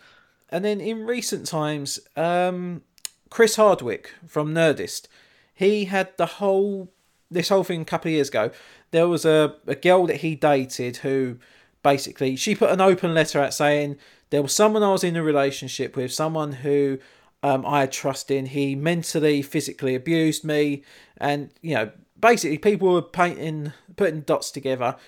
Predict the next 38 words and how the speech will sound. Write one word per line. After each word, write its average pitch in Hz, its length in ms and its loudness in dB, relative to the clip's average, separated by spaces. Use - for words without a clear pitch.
and 131 140 -8
they 131 80 -6
came 131 260 -8
up - 80 -14
with 131 220 -8
Chris 131 220 -8
Hardwick. - 540 -4
And, 123 480 -8
you 113 140 -12
know, - 120 -18
straight 175 260 4
away 143 260 0
he 151 260 0
got - 180 -6
suspended 175 640 -4
from 143 220 -6
his 135 160 -12
T 160 220 -4
V 160 160 -2
shows. 151 500 -2
He 151 120 0
got 139 280 -4
his 151 200 -4
name 180 300 2
taken 170 360 -4
off 170 160 -6
of 143 120 -6
Nerdist, 214 520 0
and 190 100 -6
that 196 140 -4
was, 156 100 -8
like, 160 140 -4
something 160 280 -6
that 151 80 -8
he 156 140 -4
co-created 175 1000 -4
as 143 140 -10
well. 233 440 -8